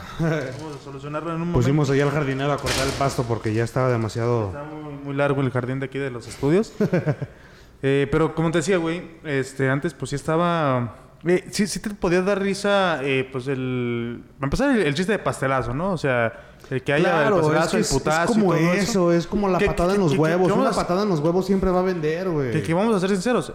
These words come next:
Speaker 2: el chiste de pastelazo te puede seguir dando risa todavía, güey. Quizá abusar de él no, no es, no sea lo más,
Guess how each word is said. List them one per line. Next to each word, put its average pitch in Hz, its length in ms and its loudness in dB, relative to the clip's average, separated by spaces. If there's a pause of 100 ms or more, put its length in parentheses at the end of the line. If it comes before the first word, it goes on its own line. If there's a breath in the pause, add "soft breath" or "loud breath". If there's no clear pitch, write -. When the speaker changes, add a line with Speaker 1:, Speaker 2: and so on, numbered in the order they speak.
Speaker 2:
el 127 480 -2
chiste 160 240 -2
de 220 80 2
pastelazo 156 560 -2 (340)
te 135 160 -12
puede 165 240 -4
seguir 170 240 -2
dando 185 140 -2
risa 180 220 -2
todavía, 180 420 -2
güey. 131 260 -4 (320 loud breath)
Quizá 190 300 0
abusar 226 360 2
de 220 120 4
él 220 120 0
no, 214 140 0
no 180 160 0
es, - 380 -8
no 160 100 -6
sea 190 140 -2
lo 202 160 2
más, 180 420 -2